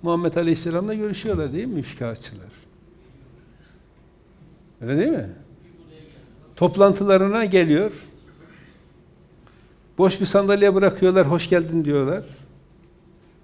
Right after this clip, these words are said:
Yani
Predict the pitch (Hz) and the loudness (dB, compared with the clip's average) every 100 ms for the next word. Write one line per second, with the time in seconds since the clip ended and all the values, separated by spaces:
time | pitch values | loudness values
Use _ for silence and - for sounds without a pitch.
0 | _ _ _ _ _ _ _ _ _ _ | _ _ _ _ _ _ _ _ _ _
1 | _ _ _ _ _ _ _ _ _ _ | _ _ _ _ _ _ _ _ _ _
2 | _ _ _ _ _ _ _ _ _ - | _ _ _ _ _ _ _ _ _ -20
3 | - _ - 123 123 170 196 | -20 _ -8 -4 -2 -2 -4